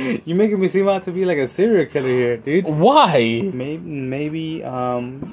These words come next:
Speaker 1: this test is bullshit.
Speaker 2: I agree.
Speaker 1: Yeah, so.
Speaker 2: But you seem, uh, a little unquestionable about it, eh?
Speaker 1: Because I don't understand how this test came to be that I'm, okay, maybe the,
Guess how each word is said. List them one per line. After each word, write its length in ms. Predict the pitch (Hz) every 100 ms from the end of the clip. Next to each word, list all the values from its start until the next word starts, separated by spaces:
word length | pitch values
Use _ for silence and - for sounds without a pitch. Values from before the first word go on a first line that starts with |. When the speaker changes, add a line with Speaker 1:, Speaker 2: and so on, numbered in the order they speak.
| 262
Speaker 1:
this 260 | 139 135
test 260 | - 147 135
is 220 | 135 127
bullshit. 500 | 120 170 226 - - - - - 156 175
Speaker 2:
I 180 | 127 151
agree. 600 | 143 139 143 247 156 170 -
Speaker 1:
Yeah, 300 | 143 147 - - - _
so. 280 | - 120 107
Speaker 2:
But 80 | 135
you 160 | 143
seem, 480 | 135 - 143 131 123
uh, 540 | 113 110 110 107 107 107
a 40 | - - - - - _ _ - _ _ _ _ _
little 360 | 139 135 123 120 139
unquestionable 1120 | 165 165 120 - 170 - 160 135 117 120 117
about 320 | 110 135 175
it, 140 | 117
eh? 240 | 107 117 180
Speaker 1:
Because 260 | 185 233
I 100 | 202 220
don't 180 | 240
understand 420 | 233 220 - 202 175
how 160 | 160
this 300 | 131 151 160
test 480 | - 147 143 123 -
came 200 | - 139
to 120 | -
be 140 | 131 135
that 160 | 131
I'm, 200 | 120 120 - -
okay, 300 | 151 165 151
maybe 300 | 156 180 202
the, 240 | 208 165